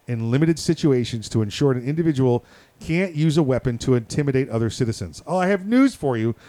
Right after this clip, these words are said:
Governor Inslee. The purpose of those firearms is not to intimidate other citizens,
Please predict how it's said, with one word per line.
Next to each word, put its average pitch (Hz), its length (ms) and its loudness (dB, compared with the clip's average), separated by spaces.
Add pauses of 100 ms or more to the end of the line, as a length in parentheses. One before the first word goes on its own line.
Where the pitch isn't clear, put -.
(180)
Governor 147 320 2
Inslee. 117 380 -4 (340)
The 160 120 0
purpose 214 400 0
of 202 120 0
those 214 180 6
firearms 113 680 0 (340)
is 147 220 2
not 170 320 0
to 220 180 4
intimidate 147 800 0 (460)
other 147 240 4
citizens, - 720 -2